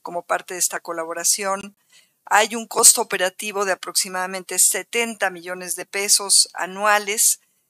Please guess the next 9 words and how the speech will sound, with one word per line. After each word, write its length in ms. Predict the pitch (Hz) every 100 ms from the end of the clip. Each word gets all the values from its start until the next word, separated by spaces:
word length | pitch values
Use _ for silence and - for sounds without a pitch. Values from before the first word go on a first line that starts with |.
| _
Emplea 580 | - 190 175 208 208 202
a 220 | - -
setenta, 920 | 202 - 185 233 240 240 - 180 180 _
a 80 | 175
setenta 680 | - 180 196 196 190 190 180
colegas, 540 | 185 185 208 190 196
científicos, 840 | 190 190 165 202 - 190 - 190 190
científicas, 840 | 170 165 185 - 190 185 180 - -
técnicos, 760 | 190 185 185 170 175 180 -